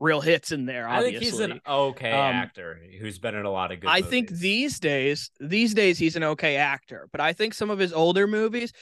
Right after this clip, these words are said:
Speaker 1: he didn't phone it in. He was giving it his all, and he fucking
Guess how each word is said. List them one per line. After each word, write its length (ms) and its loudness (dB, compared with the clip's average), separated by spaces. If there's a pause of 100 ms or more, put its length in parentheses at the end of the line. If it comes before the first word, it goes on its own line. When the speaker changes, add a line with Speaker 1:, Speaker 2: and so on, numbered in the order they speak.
(160)
Speaker 1:
he 340 0 (220)
didn't 320 4
phone 260 4
it 100 0
in. 240 0
He 140 -6
was 220 -4
giving 260 -2
it 160 -6
his 220 -2
all, 400 2
and 100 -8
he 80 -8
fucking 600 -2